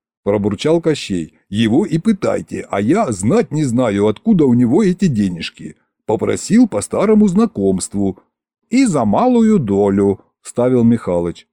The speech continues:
«Сохранить накопленное», сердито зыркнул на деда Кощей.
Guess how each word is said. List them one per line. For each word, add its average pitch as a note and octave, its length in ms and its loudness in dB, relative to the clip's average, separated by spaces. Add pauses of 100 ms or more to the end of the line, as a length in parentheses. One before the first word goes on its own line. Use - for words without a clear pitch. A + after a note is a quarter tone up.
(160)
«Сохранить G2 760 -2
накопленное», E2+ 1000 -6 (320)
сердито B2 540 -2
зыркнул A2 520 0
на G2+ 120 0
деда F3+ 300 0
Кощей. G2 540 -6